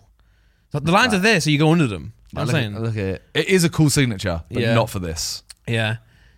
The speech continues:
Speaker 1: Maybe,
Speaker 2: Um,
Speaker 1: maybe if it went, like, I feel like you could still do
Speaker 2: I
Speaker 1: that
Speaker 2: think Ethan's
Speaker 1: sideways.
Speaker 2: is a cool signature.
Speaker 1: I, I think Ethan's is the best. Sorry.
Speaker 2: Ye-, yeah. No, I see it.
Speaker 1: Yeah.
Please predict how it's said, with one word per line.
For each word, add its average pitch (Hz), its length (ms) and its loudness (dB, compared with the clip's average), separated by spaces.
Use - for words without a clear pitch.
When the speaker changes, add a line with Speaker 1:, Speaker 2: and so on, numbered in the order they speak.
Speaker 1:
Maybe, 175 180 4
Speaker 2:
Um, 131 220 0
Speaker 1:
maybe 185 160 0
if 220 80 -4
it 196 80 -8
went, 160 160 -6
like, 139 340 -6
I - 40 -16
feel - 140 -10
like - 40 -8
you 139 40 -8
could 135 80 -6
still 160 160 -8
do 156 60 2
Speaker 2:
I 185 40 6
Speaker 1:
that 220 60 2
Speaker 2:
think 185 160 0
Ethan's 139 220 2
Speaker 1:
sideways. - 20 0
Speaker 2:
is 104 140 -4
a - 20 -12
cool 101 140 -2
signature. 82 320 -6
Speaker 1:
I, 147 280 2
I 143 60 -2
think 139 160 0
Ethan's 127 240 0
is 107 80 -6
the 104 60 -8
best. 92 340 -8
Sorry. 120 260 0
Speaker 2:
Ye-, 104 80 -4
yeah. 220 380 0
No, 214 140 6
I 220 120 4
see 151 200 0
it. 120 200 2
Speaker 1:
Yeah. 104 300 -8